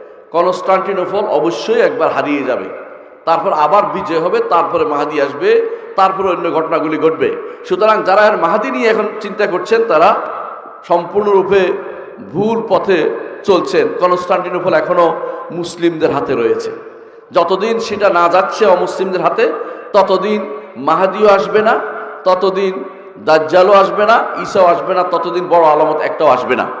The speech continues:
পাঁচ নম্বর হচ্ছে দাজ্জাল আসার আগে মানুষের রিজিক নিয়ে হাহাকার উঠবে, আকাশ থেকে বৃষ্টি বন্ধ হয়ে যাবে, জমিন তার ফল দেয়া বন্ধ করে দিবে।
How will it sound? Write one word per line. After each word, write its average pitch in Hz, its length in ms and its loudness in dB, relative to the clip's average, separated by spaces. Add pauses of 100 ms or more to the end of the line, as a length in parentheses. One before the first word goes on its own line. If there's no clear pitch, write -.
(1700)
পাঁচ 185 180 6 (120)
নম্বর 277 200 6
হচ্ছে 262 320 6 (680)
দাজ্জাল 247 500 2
আসার 214 360 4
আগে 180 300 4 (720)
মানুষের 240 540 2 (120)
রিজিক 220 320 -4 (120)
নিয়ে 214 180 -2
হাহাকার 196 500 0
উঠবে, 156 260 -2 (640)
আকাশ 226 360 2
থেকে 240 200 -4
বৃষ্টি 240 340 -4
বন্ধ 214 240 4
হয়ে 214 260 8
যাবে, 139 240 4 (520)
জমিন 214 320 0 (160)
তার 202 220 6 (140)
ফল 214 220 2
দেয়া 190 180 4
বন্ধ 190 240 2
করে 185 260 2
দিবে। 156 220 2